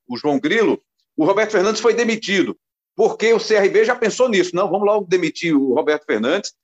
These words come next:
porque a gente não acredita, imagino que tenha sido isso, a gente não acredita no projeto dele para a Série B,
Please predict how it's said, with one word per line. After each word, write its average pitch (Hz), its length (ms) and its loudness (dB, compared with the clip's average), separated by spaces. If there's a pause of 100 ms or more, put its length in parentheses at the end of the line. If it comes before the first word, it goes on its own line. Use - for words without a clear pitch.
(140)
porque 147 180 -4
a - 60 2
gente 175 160 -4
não 185 140 2
acredita, 175 560 -2
imagino 147 520 0
que - 80 -20
tenha 143 140 -2
sido 135 300 -8
isso, 165 240 -2 (240)
a 127 80 -4
gente 170 180 -6
não 185 100 0
acredita 190 520 -2
no 160 100 0
projeto 160 420 0
dele 131 400 0 (220)
para 185 300 2
a 147 40 0
Série 139 300 -2
B, 214 380 0